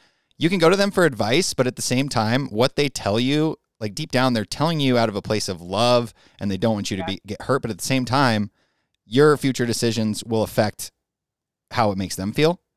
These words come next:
Speaker 1: So they're gonna
Speaker 2: Yeah.
Speaker 1: make sure that they feel good too. And so they're not gonna give you, like, neutral, neutral advice.
Speaker 2: Right. And I found her through BetterHelp, which has the option you can, like, do in person or online. So if anyone's looking, I would
Speaker 1: Betterhelp dot com, not an ad. Check it
Speaker 2: Not
Speaker 1: out.
Speaker 2: an ad, but
Speaker 1: <laughs>
Speaker 2: we will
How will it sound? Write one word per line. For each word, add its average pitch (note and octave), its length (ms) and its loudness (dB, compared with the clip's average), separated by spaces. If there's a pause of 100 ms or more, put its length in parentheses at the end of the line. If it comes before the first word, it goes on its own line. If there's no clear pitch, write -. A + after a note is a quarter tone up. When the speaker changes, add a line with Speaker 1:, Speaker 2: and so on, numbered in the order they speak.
(200)
Speaker 1:
So A#2+ 100 2
they're B2 160 6
gonna D#3 120 4
Speaker 2:
Yeah. C3+ 100 2
Speaker 1:
make A#2+ 80 -2
sure A#2 160 0
that G2+ 120 -4
they E3+ 140 2
feel A#2 220 0
good G2 180 -4
too. D3 240 2
And F2 100 -4
so G#2+ 120 -2
they're B2 120 2
not C#3 140 0
gonna A2+ 140 -4
give G#2 180 -4
you, G#2 160 -2
like, F#2+ 240 -4 (100)
neutral, G#2+ 540 -2
neutral E2 400 -6
advice. - 460 -14 (480)
Speaker 2:
Right. C#3 260 -14 (300)
And A#3+ 120 -8
I B3+ 60 -6
found A#3 260 -6
her D4 140 -6
through B3+ 360 -8
BetterHelp, F#3 560 -8
which G3+ 120 -8
has F#3+ 300 -8
the G3+ 100 -6
option F3+ 380 -8
you F#3+ 60 -6
can, G3 100 -6
like, F#3 160 -8
do F#3 160 -10
in F#3 120 -8
person F3+ 500 -10
or E3+ 260 -10
online. D3 420 -12
So D#3 320 -14 (260)
if F#3 140 -12
anyone's F#3+ 240 -6
looking, E3 380 -8
I E3 80 -10
would - 40 -2
Speaker 1:
Betterhelp C#3 360 4
dot B2 180 0
com, B2 400 2
not A#2 220 2
an A#2+ 100 2
ad. A2 380 -2 (560)
Check G#2 200 -4
it G#2+ 60 0
Speaker 2:
Not F#2 240 0
Speaker 1:
out. - 40 -4
Speaker 2:
an - 60 -6
ad, A3 600 -4
but - 140 -8
Speaker 1:
<laughs> G#3+ 80 -8
Speaker 2:
we D4+ 140 -6
will A3+ 180 -14